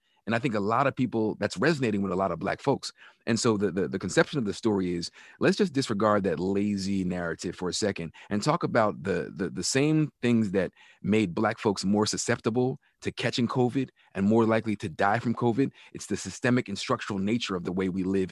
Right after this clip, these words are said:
and we die. And that's the same thing that's preventing us from getting the vaccine. You have a Trenton, New Jersey, right?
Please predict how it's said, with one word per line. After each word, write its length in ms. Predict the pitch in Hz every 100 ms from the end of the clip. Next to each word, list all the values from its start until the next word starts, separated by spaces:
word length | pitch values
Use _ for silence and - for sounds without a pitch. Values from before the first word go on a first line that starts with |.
| -
and 220 | 107 101
we 100 | 87
die. 360 | 76 71 73 - _ - -
And 100 | 104
that's 140 | 110
the 120 | 85
same 360 | - 143 151 165
thing 180 | 123 101
that's 140 | 101
preventing 400 | - 92 98 95
us 100 | 101
from 140 | - 95
getting 180 | 101
the 60 | 95
vaccine. 520 | 104 107 147 135 - - - -
You 140 | - 143
have 100 | 117
a 40 |
Trenton, 300 | - 151 117
New 80 | 110
Jersey, 540 | 107 139 95 85 85
right? 280 | 76 90 110